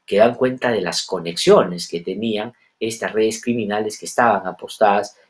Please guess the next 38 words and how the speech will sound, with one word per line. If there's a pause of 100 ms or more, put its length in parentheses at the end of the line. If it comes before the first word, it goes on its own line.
en
el
sistema
de
administración
de
justicia.
La
doctora (280)
Rocío
Sánchez,
que
es
una
fiscal (280)
que
trabaja
en
el
Callao, (360)
y
sí
que
es
cosa
seria
trabajar
en
el
Callao, (760)
ha
hecho
un
trabajo (440)
que
no
se
puede